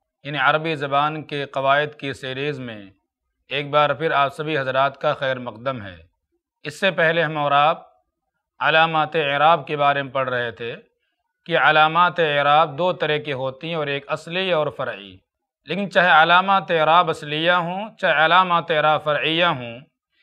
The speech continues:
ये सब के सब वो अलामात थीं जो ज़ाहिर होती हैं और हमें और आपको नज़र आती हैं, चाहे वो ज़म्मा हो, फ़तहा हो, कसरा हो, सुकून हो या फ़रई अलामात हों, कभी वाव के साथ या अलिफ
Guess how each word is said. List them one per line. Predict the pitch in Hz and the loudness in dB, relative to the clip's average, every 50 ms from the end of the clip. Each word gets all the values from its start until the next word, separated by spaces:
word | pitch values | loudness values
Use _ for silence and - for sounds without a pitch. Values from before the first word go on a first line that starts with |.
| _ _ _ - | _ _ _ -10
ये | 135 180 220 220 - | -4 0 0 0 0
सब | - 196 214 208 180 170 | 2 0 0 0 0 -4
के | 214 185 165 | -6 -6 -4
सब | - 185 180 151 | -4 -4 -4 -4
वो | 143 175 202 208 | -4 0 2 4
अलामात | 175 156 165 165 160 156 156 156 156 151 156 156 156 - - | 4 4 4 6 6 4 4 4 4 2 2 2 0 -6 -10
थीं | 196 208 190 | -10 -8 -6
जो | 185 165 139 | -6 -4 0
ज़ाहिर | 147 151 151 151 170 208 208 170 | 2 4 4 4 4 2 0 0
होती | 170 160 147 127 135 143 131 | 0 0 -2 -4 -6 -8 -8
हैं | 117 123 127 131 160 208 _ _ _ _ - _ _ | -8 -10 -12 -12 -14 -14 _ _ _ _ -20 _ _
और | 196 196 196 147 | 4 4 4 4
हमें | 135 156 170 185 196 190 | 2 0 0 0 0 2
और | 175 165 156 | 2 2 4
आपको | 143 151 170 175 165 - - 233 226 190 | 6 6 4 4 2 -2 -2 -2 0 0
नज़र | 180 185 185 190 214 196 | 0 0 2 4 4 4
आती | 156 135 120 117 - 120 | 4 4 2 -2 -8 -14
हैं, | 110 98 95 95 90 _ _ _ _ _ _ _ _ _ _ _ _ _ | -16 -16 -18 -20 -20 _ _ _ _ _ _ _ _ _ _ _ _ _
चाहे | - 190 196 180 185 180 | 4 4 4 6 4 2
वो | 160 170 175 185 202 240 311 - - _ _ _ _ _ | 0 0 0 0 0 -2 -4 -6 -14 _ _ _ _ _
ज़म्मा | 113 123 147 151 160 165 170 185 196 196 | -6 -2 0 0 0 2 4 4 4 4
हो, | 180 185 196 202 208 175 - | 4 2 0 0 -2 -2 -4
फ़तहा | 143 135 - 165 156 151 170 180 190 | -6 -4 0 0 2 4 4 4 4
हो, | 180 185 196 185 | 4 2 0 -2
कसरा | 151 - 160 - - 160 165 180 190 | -2 -4 -6 -6 -2 0 2 4 4
हो, | 185 175 208 214 190 | 4 2 0 -2 -4
सुकून | - 180 165 - - 185 196 208 202 | -4 -8 -10 -8 -6 -4 -4 -4 -4
हो | 180 180 190 214 247 _ _ _ _ _ _ _ _ | -6 -8 -8 -10 -12 _ _ _ _ _ _ _ _
या | 151 170 196 196 185 | 0 2 4 4 4
फ़रई | - 175 180 180 165 160 196 190 185 | 4 2 2 4 4 2 2 2 2
अलामात | 180 185 185 185 185 185 190 190 190 190 185 180 | 2 4 6 4 4 4 4 2 0 0 -2 -6
हों, | 185 185 208 247 - _ _ _ _ _ _ _ | -10 -10 -10 -12 -16 _ _ _ _ _ _ _
कभी | - 170 165 185 196 175 | -4 -2 0 0 0 4
वाव | 160 160 165 190 196 165 | 6 8 8 8 6 4
के | 196 190 | 0 -4
साथ | 175 - 180 180 185 190 196 190 165 | -2 0 2 4 4 4 2 0 -2
या | 156 160 151 | 0 0 2
अलिफ | 143 156 180 190 156 | 2 2 0 -2 -4